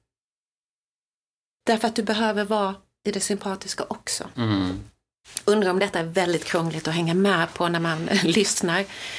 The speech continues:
Speaker 1: Eh, jag hoppas att det blir någon form av, eh, sammanhang åtminstone.
Speaker 2: Röd tråd i det
Speaker 1: Ja,
Speaker 2: hela.
Speaker 1: men det är ju, jag tänker, i alla människor vi möter,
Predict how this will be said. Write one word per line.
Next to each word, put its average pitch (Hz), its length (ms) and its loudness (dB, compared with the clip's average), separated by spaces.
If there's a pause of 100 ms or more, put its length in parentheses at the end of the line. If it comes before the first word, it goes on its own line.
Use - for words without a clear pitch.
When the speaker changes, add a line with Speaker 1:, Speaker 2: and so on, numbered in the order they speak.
(460)
Speaker 1:
Eh, 190 400 0
jag 214 120 4
hoppas 254 520 0
att 233 140 -4
det 226 120 0
blir 196 280 -2
någon 170 380 -2
form 165 460 -6
av, 160 480 -6
eh, 156 320 -8 (440)
sammanhang 180 560 -4
åtminstone. 120 380 0
Speaker 2:
Röd 110 280 2
tråd 104 380 4
i - 80 2
det 247 60 4
Speaker 1:
Ja, 262 220 4
Speaker 2:
hela. 247 360 2 (400)
Speaker 1:
men 269 140 4
det 311 60 4
är 311 260 4
ju, 285 100 4
jag 277 200 2
tänker, 277 260 2
i - 100 2 (100)
alla 262 280 2
människor 269 340 2
vi 233 120 2
möter, 226 880 0